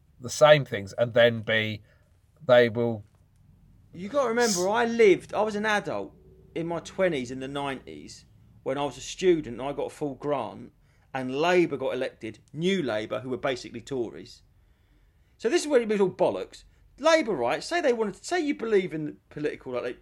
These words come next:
Speaker 2: let's just say that they're not, uh, two heads of the same snake, right? Let's say that it is Labour versus Conservative, and Labour really wanted to get in. They're like, "Fuck, we ain't won an election since the mid-seventies. Why don't we just, like, become them?"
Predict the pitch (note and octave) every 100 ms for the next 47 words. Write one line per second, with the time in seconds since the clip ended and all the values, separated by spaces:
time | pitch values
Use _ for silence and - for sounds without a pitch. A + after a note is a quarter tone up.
0 | - D#4 - - F#3+ D#3 C#3+ D3+ D#3 -
1 | _ - _ _ _ _ _ C3+ C3 B2
2 | - F3 D3+ C3 C#3 - B2 - C3 A#2+
3 | - - B2 G#2 - _ _ - B2 D#3
4 | A#3+ B3 G#3+ F#3 F3 D3+ C3 A#2 G#2+ A#2
5 | A2 A2 - A2+ A#2 A2 F#2+ D3 C#3+ C#3+
6 | D#3+ D3+ C#3 C3+ B2 C#3 C#3+ C3 G2+ _
7 | _ _ _ _ _ A3+ G#3+ - - C#4
8 | - - _ _ _ - D#4 D#4 D#3 D#3
9 | D3+ G3 A#3+ E3 C#3 C3 - A2 G2+ -
10 | A2 G2 A#2 D3+ A3 C#4+ A#3+ G#3+ F#3 -
11 | D#3 - - - B2+ - C#3 C3+ D#3 A#2
12 | F2+